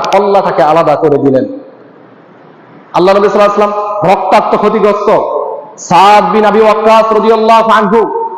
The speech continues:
রাসূল সাল্লাল্লাহু আলাইহি ওয়াসাল্লামকে নিরাপত্তা দিচ্ছেন, যাতে রাসূলকে কেউ কোনো ক্ষতি করতে না পারে, রাসূলের গায়ে যেন কোনো তীর না লাগে। আল্লাহ নবী সাল্লাল্লাহু আলাইহি ওয়াসাল্লাম একটা গুহার মধ্যে তার মাথাকে দিয়ে দিলেন, আর তার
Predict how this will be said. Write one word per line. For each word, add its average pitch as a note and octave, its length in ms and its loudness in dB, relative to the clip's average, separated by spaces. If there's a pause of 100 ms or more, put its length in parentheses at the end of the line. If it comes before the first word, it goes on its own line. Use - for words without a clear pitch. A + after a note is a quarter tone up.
(240)
রাসূল E3 240 0
সাল্লাল্লাহু A3 540 0
আলাইহি A3 320 2
ওয়াসাল্লামকে A3 640 0
নিরাপত্তা A3+ 540 2
দিচ্ছেন, G3+ 360 0 (380)
যাতে E3+ 280 2
রাসূলকে A#3+ 880 0 (160)
কেউ G#3 180 4
কোনো G3+ 220 0
ক্ষতি G#3 300 0
করতে G3 280 0
না F3 160 2
পারে, E3 220 2
রাসূলের F3 460 0
গায়ে F3 220 2
যেন F3 160 0
কোনো F3 200 0
তীর G#3 360 0
না F3 140 2
লাগে। D3 260 0 (640)
আল্লাহ F#3 200 0
নবী G3 120 0
সাল্লাল্লাহু F#3+ 400 0
আলাইহি E3+ 100 2
ওয়াসাল্লাম D#3+ 100 -6
একটা E3 240 -2
গুহার F3 380 0
মধ্যে E3+ 280 -2
তার D3+ 180 0
মাথাকে E3 340 0
দিয়ে E3+ 220 2
দিলেন, D#3+ 300 0 (400)
আর C#3+ 140 2
তার D#3+ 300 2